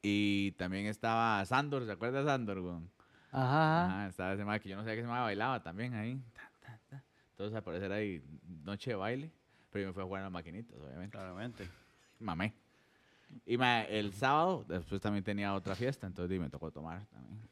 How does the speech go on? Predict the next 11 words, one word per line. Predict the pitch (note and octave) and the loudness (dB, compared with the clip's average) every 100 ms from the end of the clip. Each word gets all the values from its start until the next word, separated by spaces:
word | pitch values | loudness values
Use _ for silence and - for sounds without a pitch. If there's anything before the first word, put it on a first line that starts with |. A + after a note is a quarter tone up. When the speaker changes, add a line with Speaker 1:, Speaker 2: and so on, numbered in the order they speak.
| _ _ _ - | _ _ _ -10
Speaker 3:
¿A | G2 | -8
dónde? | G2 G2 - _ _ - | -8 -12 -18 _ _ -2
Speaker 1:
Ahí | G#2 C3 | 2 4
mismo, | E3 E3 - | 2 0 -8
<laughs> | - - F3+ - | -10 -6 -4 -2
en | E3 | 0
el | D#3 C3 | 0 0
Plato. | - - B2 | -2 -4 -4
Speaker 3:
¿En | G#2+ | -4
el | G2+ | -2
casino? | G2 B2+ C#3 | -4 -6 -6